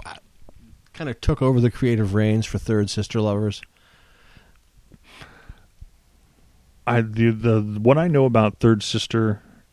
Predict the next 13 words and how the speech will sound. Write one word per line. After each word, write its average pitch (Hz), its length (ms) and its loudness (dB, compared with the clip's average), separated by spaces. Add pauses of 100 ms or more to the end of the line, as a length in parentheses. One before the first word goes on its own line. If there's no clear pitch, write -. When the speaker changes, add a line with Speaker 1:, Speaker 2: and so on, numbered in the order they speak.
(200)
Speaker 2:
is 107 580 2 (1040)
that 107 400 -2
they 107 180 0
couldn't - 680 -2 (600)
pull 117 200 2
it 101 80 -2
together. 101 460 -4 (520)
I 107 100 -4
mean, 101 160 0
for - 140 -2
whatever 131 400 4
it 113 80 0
was, 101 760 0